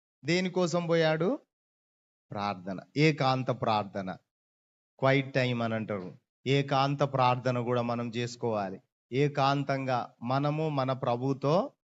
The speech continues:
ఆ, గడపాలి, ప్రియమైన దేవుని బిడ్డలారా. హల్లెలూయా. ఏకాంత ప్రార్థన చేయాలి. ప్రభుతో ఏకాంత ప్రార్థన చేస్తే మనకు బాగా శక్తి వస్తది, ఆత్మీయ శక్తి. మనమంతా కలిసి ప్రార్థన చేయాలి.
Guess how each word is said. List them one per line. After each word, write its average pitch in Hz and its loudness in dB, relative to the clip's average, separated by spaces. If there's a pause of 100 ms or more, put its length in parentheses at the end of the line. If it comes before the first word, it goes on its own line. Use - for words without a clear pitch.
(440)
ఆ, 104 -2 (100)
గడపాలి, 110 0
ప్రియమైన 98 -4
దేవుని 92 -6
బిడ్డలారా. 85 -10 (100)
హల్లెలూయా. 131 2 (1700)
ఏకాంత 165 -2
ప్రార్థన 131 0
చేయాలి. 110 -4 (240)
ప్రభుతో 160 2
ఏకాంత 147 2
ప్రార్థన 127 0
చేస్తే 120 -4
మనకు 131 -2
బాగా 127 -4
శక్తి 135 -4
వస్తది, 95 -8 (420)
ఆత్మీయ 127 2
శక్తి. 117 -6
మనమంతా 156 -2
కలిసి 165 -2
ప్రార్థన 151 2
చేయాలి. 123 -2